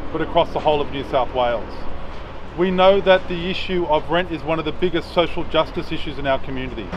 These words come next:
We need to be doing all we can to afford, improve the affordability of housing, and this package will bring some balance back into the market,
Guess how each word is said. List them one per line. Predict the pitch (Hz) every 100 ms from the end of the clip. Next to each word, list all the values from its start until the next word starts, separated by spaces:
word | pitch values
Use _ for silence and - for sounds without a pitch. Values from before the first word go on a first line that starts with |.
| 104 - - - - - - -
We | 180
need | 196 175
to |
be | 165
doing | 175 175 170
all | 180 196
we | 190
can | - 170 160 156
to | 165
afford, | 151 - 156
improve | 151 156 - 165 165 -
the |
affordability | 160 - 160 147 127 151 147
of | 139
housing, | 139 139 139 147 127 - - 156
and | 156
this | 202 -
package | - 170 - 175
will | 165
bring | 175 185 180
some | - 160
balance | 165 170 170 -
back | - -
into | 156 139
the |
market, | 135 139 135 120